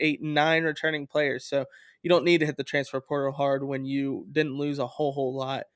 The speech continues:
Um, so which is, which is good for them. I mean, that's build that continuity. You don't have to worry about team chemistry a whole lot in the, in the fall camp. So,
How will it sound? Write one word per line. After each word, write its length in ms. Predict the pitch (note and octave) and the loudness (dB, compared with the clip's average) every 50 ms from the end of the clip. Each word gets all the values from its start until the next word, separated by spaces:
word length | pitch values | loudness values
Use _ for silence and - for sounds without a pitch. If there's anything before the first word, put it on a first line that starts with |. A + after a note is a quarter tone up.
| _ _ _ _ _ _ - | _ _ _ _ _ _ -10
Um, 320 | C3+ C#3 C3+ C3 C3 C3 | -8 -6 -4 -6 -6 -8
so 300 | B2+ - - D3 C#3 C3 | -4 0 2 2 4 4
which 180 | C#3 D3+ D3+ - | 2 2 0 0
is, 140 | D#3+ D3+ C#3+ - - | -6 -6 -8 -8 -4
which 180 | - F3 E3+ F3+ | -4 -4 -4 -4
is 80 | E3+ | 2
good 180 | - F#3+ F3+ - | 2 2 2 2
for 100 | - F3 | -2 0
them. 280 | E3 F3 E3 C3 B2+ | 2 2 2 2 2
I 80 | C3 C3+ | -2 -4
mean, 160 | C#3 C3+ C#3 | -4 -2 0
that's 200 | C#3 C#3 C3+ - _ _ | 0 0 0 -2 _ _
build 220 | D3+ D3+ D3+ D3+ | 0 0 2 2
that 200 | D3+ D3 B2 - | 2 0 0 0
continuity. 840 | - D3+ D3+ D3+ C#3+ - D3 C#3+ D3 D3 D3+ D3 D3 D3 D3 C#3+ - - - _ _ | -2 -2 -2 -2 -2 -4 -6 -4 -2 -2 -2 -2 0 -2 -2 -2 -6 -10 -20 _ _
You 80 | - D#3 | -2 0
don't 60 | D#3 | 0
have 60 | D3 - | 2 2
to 40 | D#3+ | 2
worry 160 | D#3 D3 D3 | 2 2 2
about 180 | C#3+ C3+ B2+ | 2 2 0
team 220 | - - D3+ D3 C#3+ | 0 -2 -4 -6 -6
chemistry 480 | - - D3 D3+ D3 - - D3+ C#3+ | -6 -6 -6 -6 -6 -6 -4 -2 0
a 80 | D3 C#3+ | 0 0
whole 220 | C#3 C#3+ C#3+ C#3+ | 0 0 -2 0
lot 320 | C#3 C#3+ C3+ C#3 C#3+ C3+ - - _ | 0 0 2 2 2 0 -2 -4 _
in 180 | D3 D3+ C#3+ | -8 -8 -4
the, 300 | C#3+ C#3+ C#3 C3+ C3+ B2 G2+ | -2 -2 0 0 0 0 -2
in 100 | C#3+ D3 | -2 -2
the 80 | C#3 | -4
fall 280 | C3 - - C#3+ C#3+ C#3+ | -4 0 0 0 0 0
camp. 400 | - - D3 C#3+ C#3+ C#3+ C#3 - | -2 -4 -4 -4 -4 -4 -6 -8
So, 280 | - - C3+ C#3 C3+ | -4 0 2 2 2